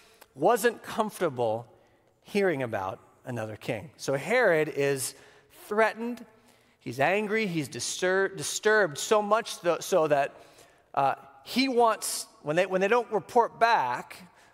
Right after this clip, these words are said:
where they were, he wants to kill every baby, every male child that was born there, just, just to make sure that no one else could get at his power.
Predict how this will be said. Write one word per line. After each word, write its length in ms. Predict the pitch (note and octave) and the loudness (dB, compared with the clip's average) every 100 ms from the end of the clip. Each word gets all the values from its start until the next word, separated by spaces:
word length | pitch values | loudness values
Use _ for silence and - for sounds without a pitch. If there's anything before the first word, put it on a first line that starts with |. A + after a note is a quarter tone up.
| _ - | _ -2
where 220 | D#3+ F#3+ | 2 2
they 180 | D#3+ D3 | 2 2
were, 540 | F3+ E3 B2 B2 C3 - _ _ _ _ _ _ | 2 2 0 -4 -8 -20 _ _ _ _ _ _
he 140 | - G#3 | -2 2
wants 300 | G#3+ G3+ - | 2 0 -4
to 80 | |
kill 360 | - - A3 G3 - | -2 4 4 4 4
every 520 | A3 B3 C4 B3 A#3+ | 2 2 0 0 0
baby, 760 | D#3+ D#3 D3+ A3+ B3+ F3 C#3 | -4 -4 2 4 2 -2 0
every 180 | F#3 G#3+ | 2 2
male 340 | F#3 F3+ A3 A3 | 2 4 4 2
child 440 | - G#3+ G#3+ F#3 | 0 4 4 2
that 100 | D#3 | -2
was 140 | E3 | -6
born 340 | C3+ F#3 A3 F3+ | -2 0 2 2
there, 140 | C3 | -2
just, 260 | B2 G3 G3 | 0 -2 -2
just 200 | A3 - | -4 0
to 80 | F3 | 0
make 260 | F3+ G3 | 0 -2
sure 180 | - F#3+ | 0 0
that 160 | C#3+ D3 | 0 0
no 220 | G3 G#3 | 2 4
one 180 | G3+ G3 | 4 4
else 460 | D#3 D3+ - - - - _ _ _ - | 2 0 -4 -10 -14 -20 _ _ _ 0
could 480 | D3+ C#3+ C#3 D3+ | 0 0 -4 -6
get 260 | C3 F3 F3 | 2 2 2
at 260 | D3 C#3 - | 0 -2 -2
his 420 | C#3 B2 A#2 - - _ | -2 -2 -4 -10 -16 _
power. 440 | - C#3+ A2 E3 | -8 -6 -4 -8